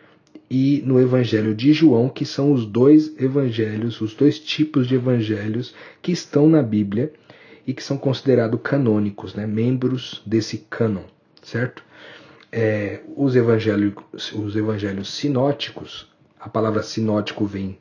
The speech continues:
da mesma ótica, é, são os evangelhos de Mateus, Marcos e Lucas, certo?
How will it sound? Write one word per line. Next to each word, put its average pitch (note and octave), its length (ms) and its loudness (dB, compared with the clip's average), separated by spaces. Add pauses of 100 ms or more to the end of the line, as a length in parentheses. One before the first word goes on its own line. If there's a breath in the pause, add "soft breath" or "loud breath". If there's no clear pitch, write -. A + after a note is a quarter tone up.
(120)
da G#2 160 0
mesma A2 420 0
ótica, A#2 560 0 (720 loud breath)
é, A2+ 460 -2
são B2+ 240 0
os A#2 100 0
evangelhos A2 420 4
de G#2+ 60 -4
Mateus, C3 460 2
Marcos A2 500 -2
e B2 60 0
Lucas, D3+ 580 -2
certo? - 420 -4